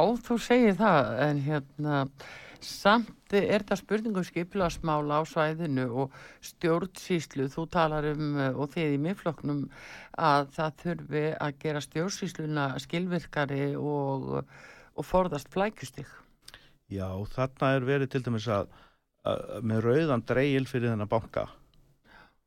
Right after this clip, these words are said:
Speaker 2: Það á allt að gera fyrir þennan banka.
Speaker 1: Mm.
Speaker 2: Og þá spyr ég mig, hvað með hina sem er að byggja?
Speaker 1: Mm.
Speaker 2: Hvað með, hérna, byggingafélögin sem eru upp í Helgavíslandi að búna fjármagni sig og, og allt öðrum kjörum og einhvern veginn, eh, með minni einingar og,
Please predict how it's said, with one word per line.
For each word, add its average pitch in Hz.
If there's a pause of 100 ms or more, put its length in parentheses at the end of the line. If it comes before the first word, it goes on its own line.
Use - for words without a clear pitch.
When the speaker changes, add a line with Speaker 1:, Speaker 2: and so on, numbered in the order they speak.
(220)
Speaker 2:
Það 113
á 107
allt -
að 110
gera 101
fyrir 101
þennan 95
banka. - (540)
Speaker 1:
Mm. 175
Speaker 2:
Og 143
þá -
spyr 107
ég 80
mig, 71 (140)
hvað 131
með 135
hina 190
sem 127
er 185
að -
byggja? - (440)
Speaker 1:
Mm. 143 (320)
Speaker 2:
Hvað 160
með, 170
hérna, 160
byggingafélögin 156
sem 147
eru 143
upp 135
í 139
Helgavíslandi 131
að 117 (520)
búna 143
fjármagni 151
sig 127
og, 113
og -
allt 135
öðrum 135
kjörum 147
og 104
einhvern 131
veginn, 120 (160)
eh, -
með 131
minni 147
einingar 131
og, 117